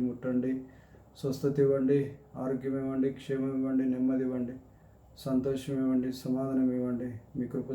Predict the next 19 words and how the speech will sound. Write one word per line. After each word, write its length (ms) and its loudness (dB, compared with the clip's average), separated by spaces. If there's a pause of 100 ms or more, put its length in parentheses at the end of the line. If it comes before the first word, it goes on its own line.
చూపించండి, 640 -4
కార్యం 360 -4
జరిగించండి. 720 -6 (760)
మీరే 220 4
ఆధారం 440 0
తండ్రి, 300 -2
మీరు 200 0
రక్షణకర్త 680 -6
తండ్రి. 320 -4 (1500)
మిమ్మల్ని 480 6 (380)
తండ్రి 280 0 (800)
ప్రేమిస్తున్నామని 800 2
చెప్పుకుంటూ 440 0
మీ 140 4
ఆజ్ఞలకు 480 0
లోబడకుండా 600 2
ఉన్నట్లయితే, 600 0
నాయనా 300 0 (440)
తండ్రి, 300 -2